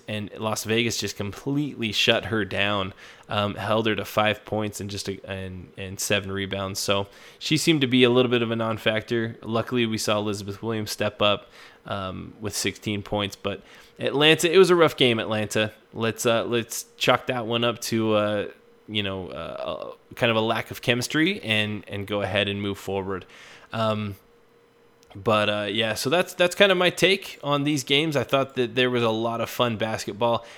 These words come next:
and I'm never gonna complain, um, anytime,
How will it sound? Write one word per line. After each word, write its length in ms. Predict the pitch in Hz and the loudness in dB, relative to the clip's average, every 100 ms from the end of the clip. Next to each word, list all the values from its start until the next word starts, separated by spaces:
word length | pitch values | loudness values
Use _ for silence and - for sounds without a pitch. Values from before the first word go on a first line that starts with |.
| - - | -12 -2
and 120 | 131 | 2
I'm 140 | 135 | 4
never 220 | 151 165 | 4 4
gonna 180 | 143 135 | 4 0
complain, 720 | - 117 - 120 113 107 101 - - - - - | 0 -2 0 0 2 2 0 -8 -20 -20 -20 -8
um, 360 | 113 107 104 104 | -6 -4 -8 -8
anytime, 760 | 120 123 117 - 110 107 104 | -4 -4 -4 -2 -2 -2 -6